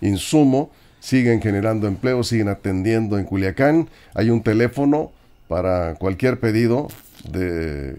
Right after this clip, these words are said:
Vela Gas, te entregan rápido, seis seis siete, siete sesenta, seis dos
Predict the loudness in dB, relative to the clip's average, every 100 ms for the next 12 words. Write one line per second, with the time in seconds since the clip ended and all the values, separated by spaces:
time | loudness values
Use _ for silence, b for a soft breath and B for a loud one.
0 | -10 -6 -2 -2 -4 -6 -4 -4 -2 0
1 | 2 2 2 2 2 2 0 4 4 4
2 | 2 2 0 -8 4 4 4 0 -2 -2
3 | -4 0 4 4 4 2 2 -2 b b
4 | b b b -12 2 4 4 4 2 2
5 | -4 -12